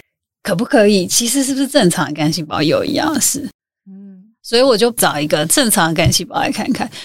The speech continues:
Speaker 1: 其实最广为应用、最治疗的干细胞，一个就是间质干细胞。所以那时候我们就一样发想说，那间质干细胞会不会有这件事？如果我们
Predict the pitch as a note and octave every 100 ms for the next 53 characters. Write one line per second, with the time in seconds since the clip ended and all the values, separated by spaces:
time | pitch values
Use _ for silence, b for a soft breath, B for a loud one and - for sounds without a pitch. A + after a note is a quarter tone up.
0 | B - F4 F4+ G4 E4+ C#4 - A3+ F#3
1 | E3+ F#3 A#3 C#4+ C4 B3+ G#3+ F3+ G#3 G3
2 | A#3 F#3+ D#3+ E3+ D#3 F#3 F3+ F3 E3 D#3
3 | D#3+ G3 F#3+ F3+ E3+ E3 D#3+ - - -
4 | - C4+ - _ _ _ _ _ _ _
5 | _ _ - B3 C#4+ C4+ B3+ F#3 E3+ A#3+
6 | A3+ G#3+ G#3 C4+ B3 F3+ G3+ G3+ E3 C#3
7 | A#3+ C#4 A#3 G#3+ F3+ E3+ D#3+ D#3+ D#3 D#3
8 | E3+ - - - - B3+ - - G#3+ A#3
9 | A#3 G3 E3+ D#3